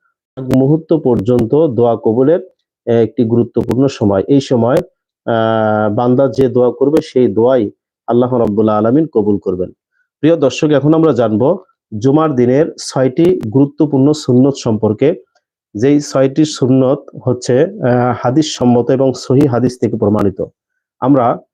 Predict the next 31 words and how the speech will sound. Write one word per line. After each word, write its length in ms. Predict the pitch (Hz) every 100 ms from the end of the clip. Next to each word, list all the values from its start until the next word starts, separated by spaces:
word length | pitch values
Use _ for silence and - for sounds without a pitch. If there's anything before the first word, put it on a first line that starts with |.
| _ 113
জুমার 320 | 120 143 151
দিনে 240 | 135 131 131
সেই 220 | 135 123
ছয়টি 580 | - 123 123 123 185 -
সুন্নত 440 | - 131 127 135
আমল 220 | 120 120 120
সম্পর্কে 460 | 123 113 117 127
এখন 220 | 123 123 196 - _ _ 110
জেনে 240 | 113 101
নিব। 320 | 98 87 - - - - _ _ _ - - - _ _ _ _ _ - _ _ _ _ _ _ _ -
প্রিয় 160 | 165
দর্শক, 280 | 156 135 -
এখানে 320 | 143 131 147
দেখুন 460 | 123 110 120 151 - _ _ _ -
জুমার 300 | 113 156 160
দিনের 320 | 139 123 151 151
ছয়টি 400 | - 127 123 147
সুন্নত 440 | - 117 127 120
আমল। 280 | 101 92 82 _ _ _ _ _ _ _ _ -
যে 200 | 110 147
ব্যক্তি 320 | 170 185 190
জুমার 400 | 139 135 147 156
দিনে 240 | 131 123 139
ছয়টি 420 | - 123 123 156
কাজ 260 | 135 120 -
করবে, 400 | 110 107 139 175 143
সে 240 | - 127
জুমার 420 | 107 127 147 151
নামাজে 420 | 127 117 123 127 120
যাওয়ার 340 | 117 120 127
পথে 460 | - 104 - 123